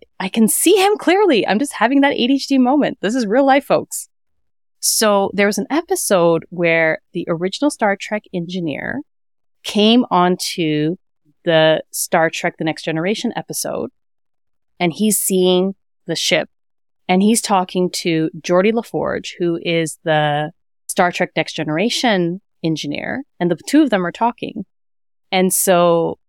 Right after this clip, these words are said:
Captain Picard says to Geordi, "So how long is this thing gonna take to fix? It's something that had to be fixed on the ship," or something along those lines. So Geordi told him, like, I think something like a few hours, let's just say six hours. He said, "Okay."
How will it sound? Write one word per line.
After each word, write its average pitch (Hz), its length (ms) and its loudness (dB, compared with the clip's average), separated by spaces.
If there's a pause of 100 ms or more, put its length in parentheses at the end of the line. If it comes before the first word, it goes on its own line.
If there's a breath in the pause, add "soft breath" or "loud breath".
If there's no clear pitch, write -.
(140)
Captain 254 360 2
Picard 170 600 -2 (480)
says 196 460 0
to 160 600 -2 (320)
Geordi, 160 540 -4 (400)
"So - 200 2
how 226 240 2
long 220 240 4
is 185 120 0
this 185 160 -4
thing 170 180 0
gonna 156 160 0
take 151 280 -6
to 160 100 -10
fix? - 320 -10
It's 165 120 -10
something 165 300 -4
that 151 120 -2
had 151 160 -6
to - 80 -20
be 151 100 -8
fixed - 320 -12
on 143 80 -8
the 139 60 -8
ship," - 280 -8
or 160 60 -6
something 175 220 -2
along 156 120 0
those 151 140 -6
lines. - 180 -10
So 175 120 -6
Geordi 170 360 -2
told 156 220 -2
him, 156 120 -2
like, 143 300 -4
I 175 60 -10
think 185 160 -4
something 175 260 -2
like 151 200 -2 (220)
a 151 60 -10
few 165 220 -2
hours, 147 340 -2
let's 175 140 0
just - 180 -6
say 160 120 -4
six - 220 -10
hours. - 420 -8 (480)
He - 100 -20
said, 160 160 -4
"Okay." 247 320 0